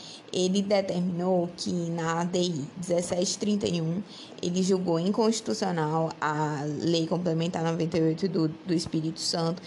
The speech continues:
que previa a readaptação de servidores que tivessem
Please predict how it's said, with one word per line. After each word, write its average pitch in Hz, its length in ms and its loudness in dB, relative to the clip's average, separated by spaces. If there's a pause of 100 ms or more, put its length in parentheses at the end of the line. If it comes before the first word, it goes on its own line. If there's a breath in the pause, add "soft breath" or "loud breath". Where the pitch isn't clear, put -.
(200 loud breath)
que 202 140 -2
previa 180 360 2
a 180 40 4
readaptação 175 680 2
de 180 80 -4
servidores 175 800 2 (240)
que 175 120 -6
tivessem 160 460 0